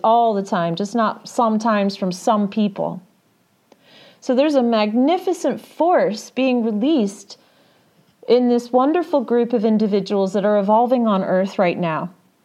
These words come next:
And this is a power that overthrows all our bullshit and reveal, reveals our true nature. And we humans, even if it's not all fucking humans,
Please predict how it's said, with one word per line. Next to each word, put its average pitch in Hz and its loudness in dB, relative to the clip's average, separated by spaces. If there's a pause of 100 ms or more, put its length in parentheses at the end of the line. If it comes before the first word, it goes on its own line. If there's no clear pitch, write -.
And 214 2
this 311 0
is 339 0
a 330 0
power 269 2
that 214 0
overthrows 233 0
all 185 4
our 277 4
bullshit 240 0
and 196 -2
reveal, 202 0
reveals 214 0
our 254 2
true 254 -2
nature. 196 -2 (920)
And 240 0
we 330 2
humans, 214 -2 (180)
even 359 0
if 370 0
it's - -8
not 311 4
all 285 4
fucking 240 0
humans, 175 -4